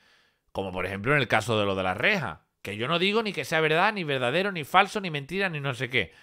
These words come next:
Pero no vale. O sea, eh, que te venga a ti, eh, uno que tiene una empresa de reja a firmarte una declaración jurada de que él ha puesto la reja, eso no vale. A mí lo que me vale es una factura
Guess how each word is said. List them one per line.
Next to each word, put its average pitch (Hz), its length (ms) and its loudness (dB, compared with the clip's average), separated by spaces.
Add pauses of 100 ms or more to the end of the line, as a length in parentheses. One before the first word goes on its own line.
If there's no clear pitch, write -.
(880)
Pero 80 180 -10
no 90 160 -8
vale. 120 420 0 (240)
O - 20 -20
sea, 90 280 -6
eh, 101 320 -12
que 104 100 -6
te 101 140 -8
venga 131 320 2
a 120 80 0
ti, 170 320 0 (440)
eh, 101 360 -4
uno 160 280 2
que 117 120 -4
tiene 127 180 -6
una 143 80 -2
empresa 143 440 2
de 135 100 4
reja 147 560 4 (320)
a 113 140 0
firmarte 131 600 4
una 127 160 0
declaración 147 520 0
jurada 151 640 6 (640)
de 117 180 0
que 123 220 0
él 147 60 4
ha 147 100 6
puesto 160 320 0
la 151 140 4
reja, 180 540 6 (840)
eso 101 220 -6
no 160 160 4
vale. 165 380 8 (520)
A 95 120 -6
mí 110 80 -2
lo 135 100 2
que 156 100 2
me 160 100 0
vale 180 180 4
es 190 100 -2
una 214 180 0
factura 208 920 4